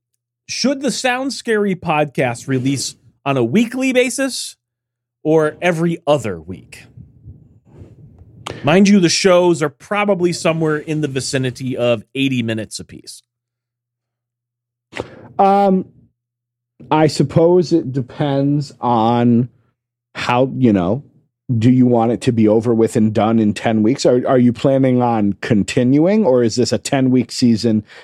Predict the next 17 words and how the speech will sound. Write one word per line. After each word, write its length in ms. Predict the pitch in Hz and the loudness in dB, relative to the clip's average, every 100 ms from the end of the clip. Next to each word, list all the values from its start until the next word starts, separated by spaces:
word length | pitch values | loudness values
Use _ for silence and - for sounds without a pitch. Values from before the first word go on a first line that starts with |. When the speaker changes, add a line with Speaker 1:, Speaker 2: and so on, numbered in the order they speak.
| - | -4
Speaker 2:
and 140 | 110 | 0
then 120 | 104 | 0
it's 140 | 104 175 | 0 2
over 300 | 196 120 87 | 0 0 -4
for 200 | - 90 | -4 -2
another 280 | 82 78 73 | -2 -2 -2
year? 260 | 69 - - | -4 -6 -10
Speaker 1:
It's 120 | 123 | -14
a 40 | |
ten-episode 720 | 131 196 226 220 202 196 185 | -4 -2 0 -2 -2 0 0
season. 320 | 170 120 90 - _ _ _ _ _ - - - - - - - - - - - - - | -2 -4 -6 -12 _ _ _ _ _ -20 -20 -18 -18 -20 -20 -20 -16 -12 -8 -8 -4 -2
We'll 100 | 160 | 2
probably 420 | 190 196 208 202 | 4 4 4 2
still 320 | - 202 190 | 0 0 0
plan 400 | 190 185 170 170 | 0 -2 0 0
to 140 | 175 | -4
record, 800 | 156 151 - 160 160 156 151 147 | -6 -6 -2 0 2 0 -2 -6